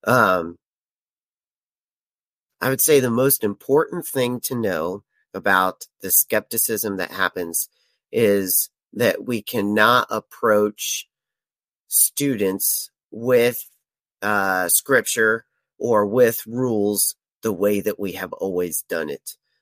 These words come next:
I think it's so, so vitally important that we have to understand that they ha-, they have not experienced the love of Christ necessarily the way that,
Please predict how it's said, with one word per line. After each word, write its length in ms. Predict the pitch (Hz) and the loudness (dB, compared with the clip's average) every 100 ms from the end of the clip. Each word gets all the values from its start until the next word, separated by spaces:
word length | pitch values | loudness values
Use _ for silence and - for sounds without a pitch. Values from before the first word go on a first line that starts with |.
| _ - | _ -4
I 200 | 92 92 | 0 0
think 260 | - 110 | 0 -2
it's 280 | 104 92 - | -2 -2 -2
so, 600 | - - - - 127 127 | 0 2 4 4 4 4
so 360 | 123 - 113 113 | 4 2 4 2
vitally 500 | 101 95 104 110 110 | 2 2 2 2 2
important 560 | 110 - 113 95 90 - _ _ _ | 0 0 -2 -2 -4 -12 _ _ _
that 200 | - 107 | -4 -2
we 180 | 101 110 | 0 -2
have 300 | 101 104 107 | 0 0 0
to 120 | - 107 | -4 -4
understand 800 | 107 98 - 107 104 104 98 - | -2 -2 -2 0 0 0 -4 -2
that 260 | 107 92 - _ _ _ | 0 0 -2 _ _ _
they 380 | - 113 117 123 | 0 4 6 4
ha-, 200 | 107 107 - - | 0 -4 -6 2
they 200 | 120 131 | 4 4
have 180 | 117 | 0
not 280 | 117 113 107 - | 4 4 4 0
experienced 1200 | 107 - - - 131 127 110 101 110 - - - _ _ _ | -2 0 0 0 -2 0 0 0 0 -2 -2 -8 _ _ _
the 100 | 110 | -4
love 360 | 113 113 113 104 | 0 2 2 -2
of 160 | 104 | -10
Christ 420 | - 135 135 - 107 | -2 2 2 0 -2
necessarily 800 | 98 - - 104 98 101 104 110 | -2 0 0 0 0 0 0 0
the 120 | 104 | -2
way 360 | 92 95 98 | -2 0 0
that, 480 | 98 98 92 90 - | -2 -2 -2 -4 -10